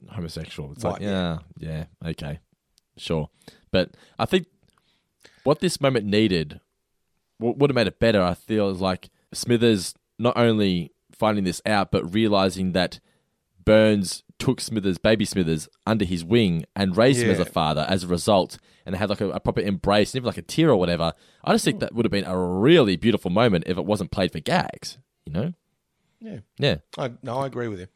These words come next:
Speaker 1: Could have been a really, 'cause at, at the moment, it just, you sort of still as a viewer go, "Why does Smithers put up with this?"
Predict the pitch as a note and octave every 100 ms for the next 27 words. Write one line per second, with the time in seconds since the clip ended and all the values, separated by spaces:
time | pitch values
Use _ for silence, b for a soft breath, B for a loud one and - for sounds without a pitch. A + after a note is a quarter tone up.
0 | _ _ _ - C#3+ A#2 G#2 A#2 C3 A#2+
1 | G2+ C#3+ D#3 - _ - - G#3+ - D3
2 | C#3 B2 A2 C3 - C3+ G#3 G3+ D3+ D#3+
3 | C#3 F#2+ D#2+ A2+ G2+ G2+ F#2 E2+ _ _
4 | _ _ - B2+ G#3 G#3+ - E3 D#3+ -
5 | C#3 C3+ B2+ - - - -